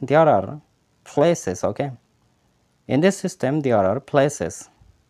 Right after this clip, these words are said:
For example, uh, first place, right, uh, from the right side, from your right, there is ones place. And then comes tens place,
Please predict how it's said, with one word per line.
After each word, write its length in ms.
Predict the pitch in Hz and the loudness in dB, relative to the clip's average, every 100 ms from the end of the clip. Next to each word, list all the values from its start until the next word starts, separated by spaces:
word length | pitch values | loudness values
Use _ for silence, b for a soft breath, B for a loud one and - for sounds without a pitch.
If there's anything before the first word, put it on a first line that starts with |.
| _ _ _ _ _ _ _ _ _ | _ _ _ _ _ _ _ _ _
For 140 | - 120 | -4 -2
example, 800 | 117 - 175 156 123 107 135 160 _ _ _ _ _ _ _ _ _ _ _ _ _ _ _ - | -2 2 2 2 -2 -2 -4 -8 _ _ _ _ _ _ _ _ _ _ _ _ _ _ _ -2
uh, 220 | 104 113 | 2 4
first 340 | - 208 202 | 4 0 0
place, 500 | - 120 117 - - - | 0 0 0 -6 -14 -6
right, 340 | 107 127 143 _ _ - | 2 2 2 _ _ -4
uh, 280 | 107 107 104 | 2 2 2
from 640 | 120 110 110 107 107 104 - b b _ _ _ _ _ _ - | 0 -2 -2 -4 -4 -6 -12 b b _ _ _ _ _ _ -6
the 300 | 104 104 107 | 2 4 4
right 220 | 139 156 | 4 0
side, 340 | - 107 104 - | 0 2 2 -2
from 220 | 120 113 | -4 0
your 160 | 107 | 2
right, 420 | 117 135 113 - - _ _ _ | 4 2 0 -6 -20 _ _ _
there 200 | 107 107 | 0 0
is 180 | 104 - | 0 -2
ones 300 | 117 127 - | 0 0 -2
place. 420 | 135 135 - - _ _ _ _ _ _ _ _ _ _ _ _ _ _ _ 113 | -6 -6 -10 -20 _ _ _ _ _ _ _ _ _ _ _ _ _ _ _ -4
And 340 | 101 98 98 | 0 0 2
then 220 | 107 107 | 2 2
comes 480 | 104 110 107 - - _ _ | 0 -2 -2 -6 -18 _ _
tens 260 | 123 127 - | -2 -2 -4
place, 420 | 135 131 135 | -4 -2 -4